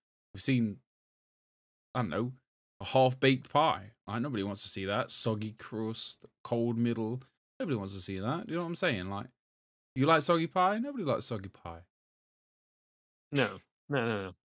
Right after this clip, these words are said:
Speaker 2: I mean, this, the, the, the cake's, the cake's still batter at this point,
Speaker 1: That's
Speaker 2: right?
Speaker 1: it,
Speaker 2: It's
Speaker 1: I
Speaker 2: not
Speaker 1: mean,
Speaker 2: even a
Speaker 1: you
Speaker 2: cake
Speaker 1: put, you
Speaker 2: yet.
Speaker 1: put your skewer in, you still got your batter on. Oh, that's not ready. You, you take the
Speaker 2: Yeah.
Speaker 1: cake out, it's still wobbly. Ooh, you know, you know you want that.
Speaker 2: Sometimes you, you like to see the batter. You like to lick the batter a little bit,
Speaker 1: That's
Speaker 2: but
Speaker 1: it, man.
Speaker 2: you want the cake,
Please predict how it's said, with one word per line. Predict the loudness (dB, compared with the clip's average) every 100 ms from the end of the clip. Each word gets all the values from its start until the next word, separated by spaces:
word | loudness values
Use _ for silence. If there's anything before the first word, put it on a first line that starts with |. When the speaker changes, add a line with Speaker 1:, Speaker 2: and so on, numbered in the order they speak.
| _ _ _ _
Speaker 2:
I | 4
mean, | 8 10
this, | 8 8
the, | 6 8
the, | 6
the | 4 2
cake's, | 4 2 0 2
the | 2
cake's | 6 4 4
still | 8 8
batter | 8 6 6 8 4
at |
this | 0 -6
point, | -4 -4
Speaker 1:
That's | 0
Speaker 2:
right? | 2
Speaker 1:
it, | 2
Speaker 2:
It's |
Speaker 1:
I | 4
Speaker 2:
not | 4
Speaker 1:
mean, | 4
Speaker 2:
even |
a | 4
Speaker 1:
you |
Speaker 2:
cake | 4 4
Speaker 1:
put, | 2
you | -2
Speaker 2:
yet. | -2
Speaker 1:
put | -2
your | -2
skewer | -2 -2 0 2 2 0
in, | -2
you | -4
still | -6 -2
got | -2
your | -2
batter | 2 4
on. | 4 0
Oh, | -2 -4 -4
that's | -8
not | -12
ready. | -10 -6
You, | -6 -6 -8 -10 _ _
you | 0
take | 0
the | 4
Speaker 2:
Yeah. | 6 6
Speaker 1:
cake | 4
out, | 2 4
it's | 0
still | -2
wobbly. | 2 2 2 -2
Ooh, | -2 -6 -6 -10
you | -12 -12 -10 -10
know, | -8
you | -8 -6
know | -6 -8
you | -10
want | -12 -16 -18
that. | _
Speaker 2:
Sometimes | 6 8 8 12
you, | 10
you | 12 10
like | 10
to | 8
see | 4
the | 4
batter. | 6 8 8
You |
like | 8 4
to | 2
lick | -2 -4
the | -6
batter | -4 0
a | 0
little | 0 -2
bit, | -4
Speaker 1:
That's | -2 -4
Speaker 2:
but | -6
Speaker 1:
it, | -12 -12
man. | -8
Speaker 2:
you | 2
want | 8 8 8
the |
cake, | 4 4 4 0